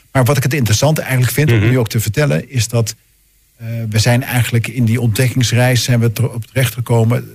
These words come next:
Speaker 1: eh, dat het zo eigenlijk wel heel goed zou zijn om te kijken of je in een zo puur mogelijk gebouw kunt ontwikkelen.
Speaker 2: En wat, wat betekent puur dan?
Speaker 1: Eh, niet te veel spullen naar binnen slepen.
Speaker 2: Dus, eh, lean,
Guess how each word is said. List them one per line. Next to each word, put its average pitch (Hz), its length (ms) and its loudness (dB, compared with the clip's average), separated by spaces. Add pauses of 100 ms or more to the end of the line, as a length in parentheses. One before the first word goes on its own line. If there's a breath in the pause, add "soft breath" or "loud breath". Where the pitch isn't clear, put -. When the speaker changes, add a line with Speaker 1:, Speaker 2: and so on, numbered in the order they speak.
(140)
Speaker 1:
eh, 117 80 -4 (320)
dat 113 240 0
het 110 160 -2
zo - 360 -2
eigenlijk 117 360 0
wel 120 100 2
heel 113 200 4
goed - 240 -4
zou 131 140 0
zijn 123 340 2
om 110 140 -8
te - 120 -8
kijken 123 440 -2
of 120 180 -6
je 110 280 0 (460 loud breath)
in 113 160 0
een 107 160 2
zo 104 180 2 (180)
puur 143 240 2
mogelijk 123 420 0
gebouw 104 480 -2
kunt 98 160 -2
ontwikkelen. 87 460 -4 (120)
Speaker 2:
En - 100 0
wat, 113 160 2
wat 110 140 2
betekent 117 480 0
puur 113 240 0
dan? 127 280 -2 (440)
Speaker 1:
Eh, 117 200 0
niet 113 260 2
te 127 100 -2
veel 123 220 0
spullen 135 320 -2
naar 104 100 2
binnen 92 220 0
slepen. 90 400 -2 (560 soft breath)
Speaker 2:
Dus, - 240 0
eh, 170 40 -12 (560)
lean, 127 540 0